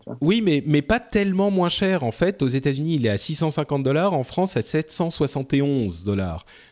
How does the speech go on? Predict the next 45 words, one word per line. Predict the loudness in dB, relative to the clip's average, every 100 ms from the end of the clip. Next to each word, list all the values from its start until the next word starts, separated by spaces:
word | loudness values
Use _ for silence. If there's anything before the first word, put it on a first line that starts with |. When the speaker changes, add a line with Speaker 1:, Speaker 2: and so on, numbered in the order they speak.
| _
Speaker 2:
Donc, | -4 -2
tu | -2
vois, | 2 2
le, | 2 2 2 2 0 -2
Speaker 1:
Mm. | -6 -20 _ _ _
Speaker 2:
le, | 0 0
le | 2 0
pourcentage, | -2 -2 0 0 0 -4
je, | -6 -4
c'est, | -2 2 2 2
c'est | 0
effectivement | 2 0 0 0
le | 2
revenu | 2 0 0
moyen. | 2 2 2
Je | 0
pense | -4 -2
que | 0
le |
revenu | 0 0 0
moyen | 0 2 2 0
aux |
États-Unis | 0 -2 -4 -4 0 2 2
est |
simplement | 0 -4 -4 -4 -4
plus | -4 -4
élevé | -2 -2
qu'en | -4 -8
France. | -2 -2 -2 -6 -20 -20 -20 -6
Speaker 1:
Ouais. | 0
Speaker 2:
Euh, | 2 2
et | 4 4
aussi, | 4 2 0 0 -2 -2
ça, | 0 0 0
ça | 0 0
prend | 2 0
en | 0
compte | -2 -2
le | -2
fait | 0 -2 -2
qu'en | 0 0 -2
France, | -8 -2 -2 -2
on | -2 0
est, | 2 2 2
euh, | 0